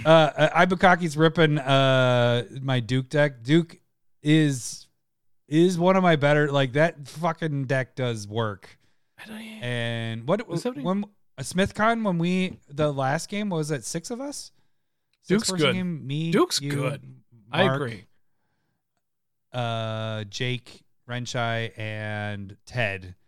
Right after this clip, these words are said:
Speaker 1: And it ended up winning, even though it was kinda lagging behind. But yeah, it, it's, it's a fun deck. Anyways, um, I don't have anything more. Because
Speaker 2: Go to YouTube and not Twitter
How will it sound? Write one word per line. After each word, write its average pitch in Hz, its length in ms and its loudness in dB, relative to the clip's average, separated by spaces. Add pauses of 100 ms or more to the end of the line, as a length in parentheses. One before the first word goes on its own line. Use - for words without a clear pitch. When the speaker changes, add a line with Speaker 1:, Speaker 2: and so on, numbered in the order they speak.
(440)
Speaker 1:
And 127 160 -2
it 156 40 2
ended 196 280 2
up 190 120 2
winning, 180 300 0
even 147 140 -4
though 139 180 0
it 127 40 -6
was 123 180 -6
kinda 123 280 -6
lagging 117 460 -4
behind. 107 420 -6
But 104 220 -10
yeah, 123 180 -6
it, 139 300 -6
it's, - 400 -4 (520)
it's 143 160 -6
a 139 40 -6
fun 117 200 -4
deck. 87 280 -12
Anyways, 131 360 -4 (460)
um, 202 840 4 (880)
I 143 100 2
don't 139 100 2
have 120 120 0
anything 107 260 -4
more. 101 300 -6
Because 120 180 2
Speaker 2:
Go 415 140 8
to 349 120 4
YouTube 190 880 4 (180)
and 180 260 4
not 285 260 4
Twitter 151 760 4